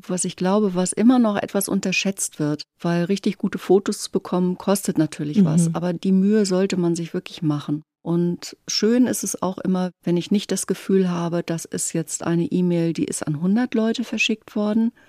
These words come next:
Speaker 1: Die sind dann bei mir ganz schnell weg. Das kriege ich nämlich sofort mit, ob da, auch wenn da steht, „Liebe Annette Dubs“, kriege ich trotzdem mit, dass das nicht an mich gerichtet ist. Ruhig ein bisschen persönlicher schreiben und wirklich mich meinen.
Speaker 2: Mhm.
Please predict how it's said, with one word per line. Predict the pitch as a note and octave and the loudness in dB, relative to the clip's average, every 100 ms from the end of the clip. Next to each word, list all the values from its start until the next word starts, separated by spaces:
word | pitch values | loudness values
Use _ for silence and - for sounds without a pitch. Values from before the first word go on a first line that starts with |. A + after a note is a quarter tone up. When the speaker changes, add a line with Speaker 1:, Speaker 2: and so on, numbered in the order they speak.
| - - - | -20 -8 0
Speaker 1:
Die | F#3+ | 2
sind | F3+ G3 | 4 2
dann | F3+ F3+ | 2 2
bei | F3 | 2
mir | F3 F3 | 2 0
ganz | F#3+ G#3 | 0 0
schnell | - F3+ | 0 2
weg. | G3+ - - | 0 -2 -8
Das | F3 | -8
kriege | - F#3 | -4 -2
ich | |
nämlich | F3 E3 | -2 -2
sofort | D#3 - F#3 - | -6 -2 -2 2
mit, | G#3+ A3+ | 0 0
ob | F3 - | -4 -2
da, | E3 - | -4 -4
auch | - F3+ | -8 -6
wenn | F3+ F#3 | -2 0
da | F3 - | -2 -4
steht, | - F3+ F3+ - - - - - | -4 -2 -2 -4 -16 -20 -20 -14
„Liebe | - F3+ E3+ | -2 0 2
Annette | E3 E3 D#3+ | 2 0 -2
Dubs“, | D#3 G3 - - - _ - - | 0 -2 -2 -6 -8 _ -12 -10
kriege | - F3 | -4 -4
ich | E3+ | -6
trotzdem | - F#3 - E3 | -4 -6 -2 0
mit, | E3 - | 2 0
dass | D#3+ | -8
das | - D#3+ | -6 -4
nicht | F3 - | -4 -2
an | D#3 | -4
mich | E3 E3 | -4 -4
gerichtet | F#3+ G3 G3 G3+ - | -4 -4 -4 -10 -6
ist. | F#3 - - _ - | -4 -4 -8 _ -2
Ruhig | G#3 A3+ | 0 0
ein | G3+ | 0
bisschen | G3 - F3 E3+ E3 | -2 -4 0 2 2
persönlicher | F3 D#3 F#3+ A3 G3 F3 | 0 0 2 2 0 -2
schreiben | - - E3+ F3 F3 E3+ E3 | -2 -2 0 0 2 2 2
und | D3+ D#3 - - | 0 0 -4 -6
wirklich | F#3 F#3+ F3 - - - _ _ | -2 0 -2 -8 -18 -20 _ _
mich | F#3 F3+ E3+ | 0 0 0
meinen. | E3 D#3+ E3+ A3 A#3+ | 0 2 2 2 2
Speaker 2:
Mhm. | G3 | 0